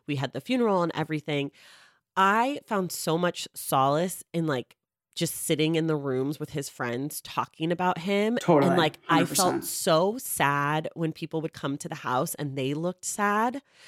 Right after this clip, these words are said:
Speaker 1: because I was like, "Wow, I lost my dad, but you lost your best friend of seventy-five years."
Speaker 2: Yeah.
Speaker 1: And so I, a, a piece of advice I often give to people is, like, I know it's really hard, but in the next few days, like, try to just stay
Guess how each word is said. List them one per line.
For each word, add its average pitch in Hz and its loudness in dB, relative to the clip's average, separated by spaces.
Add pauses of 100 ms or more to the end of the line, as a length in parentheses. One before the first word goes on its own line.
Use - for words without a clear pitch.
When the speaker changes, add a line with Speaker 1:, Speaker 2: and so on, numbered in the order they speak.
(120)
Speaker 1:
because 175 -2
I 170 4
was 160 -2
like, 156 -2
"Wow, 190 6
I 190 4
lost 247 2
my 175 0
dad, 233 4
but 160 0
you 208 0
lost 269 2
your 214 0
best 202 0
friend 233 2
of 214 -2
seventy-five 175 0
years." 202 6
Speaker 2:
Yeah. 156 4 (380)
Speaker 1:
And 202 0
so 196 2
I, 180 4 (100)
a, 180 4 (100)
a 170 -2
piece - -4
of 175 -2
advice 160 0
I 160 0
often 147 0
give 135 -4
to 160 -4
people 143 -4
is, 139 -4
like, 131 -2 (680)
I 170 0
know 156 4
it's - 0
really 165 2
hard, 147 4 (220)
but 156 -2
in 160 2
the 160 4
next 151 -2
few 170 -4
days, 151 2
like, 135 -2
try 143 0
to 143 0
just 156 -4
stay 143 -2